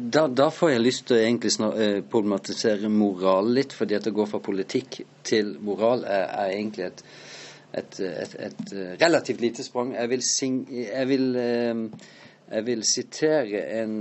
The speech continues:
eh, en Arve Kleiva fra audiatur dot N O som skrev følgende: «Finn Juncker er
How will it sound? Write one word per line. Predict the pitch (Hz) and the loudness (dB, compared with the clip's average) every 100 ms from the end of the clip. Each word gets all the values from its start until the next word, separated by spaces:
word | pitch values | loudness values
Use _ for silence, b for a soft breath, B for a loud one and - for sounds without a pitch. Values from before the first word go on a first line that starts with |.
| 104 | -2
eh, | 104 104 101 101 85 78 95 | -2 -2 -2 -4 -6 -6 -8
en | 92 90 - 117 | -8 -10 -2 0
Arve | 113 117 | 0 -2
Kleiva | 131 - 131 156 95 90 90 - | -8 -2 0 0 -2 -6 -6 -8
fra | 113 - | -8 -8
audiatur | 107 110 104 101 - 135 123 | -8 -6 -6 -10 -12 -6 -4
dot | 107 107 - | -4 -8 -8
N | 113 120 | -6 -2
O | 127 92 | -4 -4
som | - 104 95 | -8 -8 -8
skrev | - - - - 107 107 | -8 -8 -8 -4 -2 -2
følgende: | - - 98 98 127 117 85 - B B B B B B B B _ _ _ _ _ _ - | -6 -4 -4 -4 -8 -8 -8 -14 B B B B B B B B _ _ _ _ _ _ -2
«Finn | 131 | 2
Juncker | 143 165 - 120 | 2 0 -4 0
er | 113 120 | 0 0